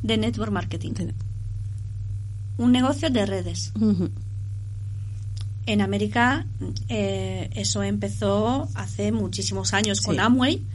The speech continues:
Speaker 2: Sí.
Speaker 1: Sigue funcionando. El negocio del network mar-, la industria del ne-, del network marketing ha hecho más millonarios que cualquier otra industria.
Speaker 2: Claro.
Speaker 1: Ha conseguido llegar al trillón de dólares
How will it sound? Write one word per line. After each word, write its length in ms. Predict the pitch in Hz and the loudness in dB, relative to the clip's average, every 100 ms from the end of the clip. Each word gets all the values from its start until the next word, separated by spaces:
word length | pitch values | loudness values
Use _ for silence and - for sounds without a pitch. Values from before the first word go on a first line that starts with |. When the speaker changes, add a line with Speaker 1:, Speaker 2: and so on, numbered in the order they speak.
| - | -4
Speaker 2:
Sí. 280 | - 170 - - - - - - - - - - - | -2 0 0 -4 -6 -6 -6 -6 -6 -6 -6 -4 0
Speaker 1:
Sigue 680 | - - 247 254 196 170 - - - | 2 4 4 4 2 0 -6 -6 -4
funcionando. 840 | 208 196 185 190 254 262 247 - - - - - - - - - - - - - - - - - | -4 -4 -2 2 8 8 8 2 -2 -6 -6 -6 -6 -4 -4 -6 -6 -6 -6 -6 -4 -4 -4 0
El 120 | 214 | 2
negocio 320 | 196 202 247 | 2 2 4
del 140 | 269 | 6
network 260 | 269 262 247 | 6 6 6
mar-, 200 | 247 233 | 4 2
la 160 | 233 226 | 2 4
industria 560 | 226 247 330 - 226 | 4 4 2 2 2
del 180 | 214 208 | 4 4
ne-, 300 | 208 226 247 254 233 | 4 4 4 4 4
del 200 | 214 202 | 4 4
network 260 | 202 247 262 | 4 4 4
marketing 420 | 233 254 254 311 - - - | 4 2 0 0 0 -4 -4
ha 140 | 220 240 | 0 2
hecho 240 | 269 226 | 2 2
más 260 | 214 226 247 | 2 4 4
millonarios 960 | 269 269 285 247 254 311 403 - - - - | 6 6 6 6 4 2 0 -4 -6 -6 -2
que 140 | 233 | 0
cualquier 360 | 233 226 247 262 | 2 0 2 2
otra 180 | 262 240 | 2 2
industria. 580 | 226 226 214 196 170 - - - - - - - - - - - - - - | 2 0 -2 -2 -4 -4 -4 -4 -6 -6 -6 -6 -6 -6 -6 -6 -6 -6 -4
Speaker 2:
Claro. 180 | - 233 | 0 4
Speaker 1:
Ha 80 | 240 | 6
conseguido 760 | 311 285 294 233 208 196 185 | 6 6 4 4 4 2 2
llegar 360 | 226 208 220 226 | 0 0 2 4
al 160 | 269 | 4
trillón 400 | 269 277 254 254 | 4 2 4 4
de 100 | 240 | 4
dólares 640 | 226 240 254 311 392 - - | 4 2 2 0 -2 -4 -6